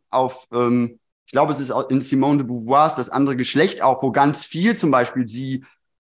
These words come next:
Frau sein mit Schwarz sein und Sklavenleben analogisiert.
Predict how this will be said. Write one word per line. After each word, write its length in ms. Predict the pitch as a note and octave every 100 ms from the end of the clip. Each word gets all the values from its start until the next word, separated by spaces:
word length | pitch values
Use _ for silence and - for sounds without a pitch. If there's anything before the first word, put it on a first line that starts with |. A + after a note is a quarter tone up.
| _
Frau 400 | - C3+ D#3+ G3
sein 640 | C#3 C#3 C#3 D3 D#3 D#3+ -
mit 480 | C#3+ D#3+ E3+ - -
Schwarz 520 | - C#3+ D#3 A3 -
sein 600 | B2+ A#2+ A2 G2 G2 G2+ _ _
und 180 | C#3 A#2+
Sklavenleben 1500 | - C#3+ D3 G3 G3+ B2+ G#2+ F#2 G#2 A2 A#2+ G#2+ G2+ F#2+ -
analogisiert. 960 | A#2+ C3 A2+ G#2+ G#2 G2 G#2 F2+ D#2+